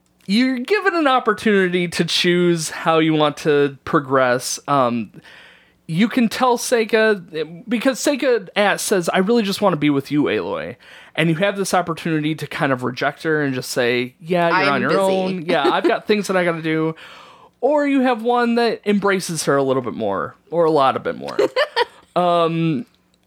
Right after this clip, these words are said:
Speaker 1: obviously, I, well, we chose that option because
Speaker 2: Of course.
Speaker 1: it was the best option. Um,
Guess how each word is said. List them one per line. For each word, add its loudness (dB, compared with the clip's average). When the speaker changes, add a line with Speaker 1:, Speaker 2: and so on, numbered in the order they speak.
Speaker 1:
obviously, 0
I, 0
well, -2
we -2
chose 0
that 2
option 0
because -4
Speaker 2:
Of -14
course. -8
Speaker 1:
it 0
was -16
the -6
best -2
option. -4
Um, 0